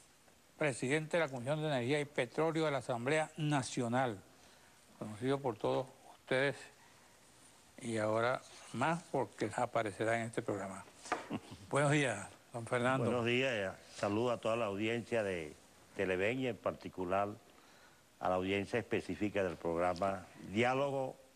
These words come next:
Speaker 1: Con.
Speaker 2: Con.
Speaker 1: <laughs> Aquí veo que dice, antes de comentar esto,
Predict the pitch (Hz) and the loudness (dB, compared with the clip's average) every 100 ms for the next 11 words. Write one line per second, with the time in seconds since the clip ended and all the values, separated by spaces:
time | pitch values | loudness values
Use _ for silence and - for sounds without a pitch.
0 | - - - 185 143 131 98 113 120 - | -20 -10 -2 0 2 0 -4 -6 -8 -8
1 | 117 - - - - - - - - - | -10 -12 -14 -14 -16 -20 -20 -20 -20 -8
2 | 143 131 208 214 226 214 185 156 160 165 | -6 -2 2 4 2 0 -2 0 0 0
3 | 165 180 175 - - - - - - - | 0 0 -2 -6 -20 -20 -20 -20 -16 -2
4 | 156 175 - 202 180 127 120 - _ _ | 0 0 0 2 2 0 -4 -12 _ _
5 | 120 117 117 170 147 131 165 147 | -6 -4 0 2 2 0 0 0